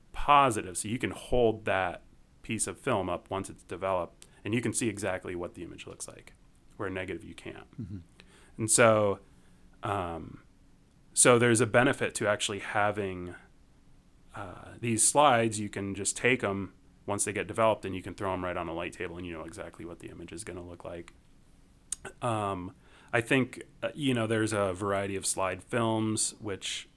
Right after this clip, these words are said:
Speaker 1: uh, worked really well as far as, um, you know, like, uh,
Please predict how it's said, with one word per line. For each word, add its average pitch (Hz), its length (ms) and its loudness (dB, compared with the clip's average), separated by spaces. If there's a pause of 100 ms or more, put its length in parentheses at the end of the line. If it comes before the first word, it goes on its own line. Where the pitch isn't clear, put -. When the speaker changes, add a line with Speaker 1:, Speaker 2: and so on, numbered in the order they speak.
(240)
Speaker 1:
uh, 95 440 -12 (1120)
worked 98 360 -6
really 101 280 -2
well 101 420 0 (240)
as 98 180 -8
far 95 200 -2
as, 87 140 -8
um, 87 360 -12 (1160)
you 104 140 -12
know, 90 140 -12
like, 87 340 -14 (200)
uh, - 360 -10